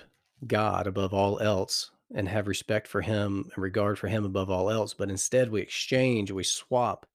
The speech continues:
and we worship other things, lesser things, things in creation instead of the creator himself. That's the line of thought leading up to verse twenty-four, where it says, "Therefore." So because of all that,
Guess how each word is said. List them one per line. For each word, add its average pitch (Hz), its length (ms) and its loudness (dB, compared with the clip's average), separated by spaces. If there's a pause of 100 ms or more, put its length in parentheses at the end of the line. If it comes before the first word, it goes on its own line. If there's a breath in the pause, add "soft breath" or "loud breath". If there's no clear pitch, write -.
(520)
and 117 120 2
we 117 80 6
worship 135 400 2
other 131 180 2
things, 95 380 -4
lesser 113 340 2
things, 87 580 -8 (800)
things 113 460 4 (260)
in 123 180 6
creation 107 540 2
instead 90 240 -2
of 98 80 -2
the 95 80 -2
creator 101 380 -2
himself. 87 480 -2 (840)
That's 127 300 2
the 123 80 0
line 104 300 2
of 92 80 -4
thought 95 400 -2 (200)
leading 101 300 4
up 92 220 -4
to 95 200 -4
verse 92 260 -4
twenty-four, 104 500 2
where 95 140 -2
it 92 40 -6
says, 95 280 -4
"Therefore." 101 520 2
So 101 140 -2
because 170 440 2
of 135 100 0
all 117 160 0
that, 101 400 -4